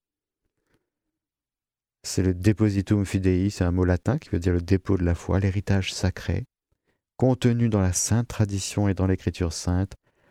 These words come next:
a été confié par les apôtres à l'ensemble de l'Église. En s'attachant à lui, le peuple saint tout entier, uni à ses pasteurs, reste assidûment fidèle à l'enseignement des apôtres et à la communion fraternelle,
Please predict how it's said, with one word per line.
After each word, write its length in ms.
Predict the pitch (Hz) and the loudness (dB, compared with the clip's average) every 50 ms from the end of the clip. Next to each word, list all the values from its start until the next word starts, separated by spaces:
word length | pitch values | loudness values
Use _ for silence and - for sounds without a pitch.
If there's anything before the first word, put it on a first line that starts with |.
| _ _ _ _ _ | _ _ _ _ _
a 120 | - 95 95 | -2 0 0
été 220 | 98 - - 101 | 2 2 0 0
confié 460 | 95 - - 101 95 - - - 95 | 0 0 0 -2 -2 -2 -2 -2 -2
par 260 | - - - 120 120 123 | -2 0 -2 0 0 0
les 220 | 123 120 104 107 | 0 0 0 0
apôtres 420 | 101 95 - - 123 131 - - | -2 0 0 0 0 0 0 0
à 80 | 92 90 | 0 2
l'ensemble 680 | 95 104 107 104 - - - 156 165 165 131 98 92 | 2 2 2 0 -2 -2 0 2 2 2 2 0 0
de 120 | 85 85 85 | -2 -2 -2
l'Église. 560 | 85 82 101 101 - - - - - - - _ _ _ _ _ _ _ _ _ _ _ _ _ _ _ _ _ _ _ _ _ _ _ _ _ _ _ _ _ _ _ _ _ _ _ _ _ _ _ _ _ _ _ _ _ _ - | -2 -2 -4 -4 -6 -6 -6 -10 -14 -18 -20 _ _ _ _ _ _ _ _ _ _ _ _ _ _ _ _ _ _ _ _ _ _ _ _ _ _ _ _ _ _ _ _ _ _ _ _ _ _ _ _ _ _ _ _ _ _ -2
En 120 | 107 117 | -2 0
s'attachant 520 | 113 - 147 143 - 139 127 - - 147 135 | 2 2 2 2 2 2 0 2 2 2 4
à 120 | 113 107 | 4 2
lui, 320 | 98 107 127 156 175 185 175 | 2 2 2 4 4 4 4
le 140 | 135 123 | 4 2
peuple 380 | - - - 147 147 - - 117 | 2 4 4 4 4 4 2 0
saint 320 | 104 - - - 151 156 | 0 0 2 2 2 2
tout 280 | 143 - 156 143 - 139 | 0 0 -4 -2 2 2
entier, 340 | 123 120 - - - 151 - | 0 0 2 2 2 2 2
uni 380 | - 123 131 143 160 180 175 156 | 2 2 2 2 2 2 2 2
à 60 | 131 | 2
ses 180 | 117 - 120 104 | 2 2 2 2
pasteurs, 600 | - 107 104 - - - - 104 110 123 120 90 | 4 2 2 0 -2 0 2 2 2 2 2 2
reste 340 | 92 101 113 - - - - | 2 0 0 0 -6 -6 -2
assidûment 680 | - 98 101 - - - 117 107 104 101 98 98 98 104 | -2 0 0 -2 -4 -4 -4 -4 -2 -2 0 0 0 0
fidèle 480 | - - - 107 104 95 90 92 95 | -2 -4 -6 -2 0 2 2 2 2
à 60 | 95 87 | 2 2
l'enseignement 600 | 90 92 92 - 95 92 92 90 92 90 92 90 | 0 0 -2 0 0 0 0 0 0 0 0 0
des 200 | 90 87 80 85 | 0 0 0 0
apôtres 500 | 82 - - 87 92 98 117 - - _ _ _ _ _ - - - _ _ _ _ | -2 -2 -2 0 0 0 -2 -4 -10 _ _ _ _ _ -20 -20 -20 _ _ _ _
et 100 | - 95 | 0 2
à 40 | 92 | 2
la 120 | 90 87 | 2 2
communion 460 | - - - 92 92 87 87 90 90 85 | 0 0 0 0 0 0 0 0 -2 -2
fraternelle, 720 | - - 87 87 - 87 85 85 85 85 82 82 82 85 | -2 -2 -4 -2 0 -2 -2 0 0 0 0 0 0 -2